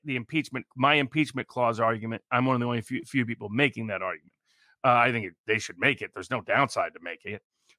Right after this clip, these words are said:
But I recognize that that's not being universally suggested. But what is very commonly being suggested by lawyers who have studied this case is the Article two problems with the case. Uh, and they don't even mention Article two.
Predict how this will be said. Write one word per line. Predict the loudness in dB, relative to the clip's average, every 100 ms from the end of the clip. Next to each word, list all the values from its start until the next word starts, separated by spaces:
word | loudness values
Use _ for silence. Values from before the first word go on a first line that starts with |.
| 2
But | 4
I | 4
recognize | 4 2 0 0 0 -2
that | -4
that's | 0 0 -2
not | -2 -2 -4 -6
being | -4 -2
universally | -4 -4 -6 -8 -14
suggested. | -18 -6 -2 -2 -6 -20 _ _ _ 0
But | 4
what | 6 6
is | 6 6 2 -8 -16 _ _
very | 2 4 4 2 -4
commonly | 0 2 2 0 -2
being | -2 -4
suggested | -8 -6 -6 -6 -2
by | -2
lawyers | 0 -2 -2 -6
who | -10
have | -6
studied | -2 -2 -4
this | -12 -6
case | 2 2 2 -6 _ _ _ _ -2
is | 2
the | 4
Article | 4 4 -6
two | -2 -2 0
problems | 0 0 -2 -14
with | -16 -18
the |
case. | -12 -12 -12 -16 -20 _ _ _ _ 2
Uh, | 4 6 6 4 2
and | 2 2 4
they | 2
don't | 2
even | 0 0
mention | 0 0 -4
Article | -8 -10 _
two. | -18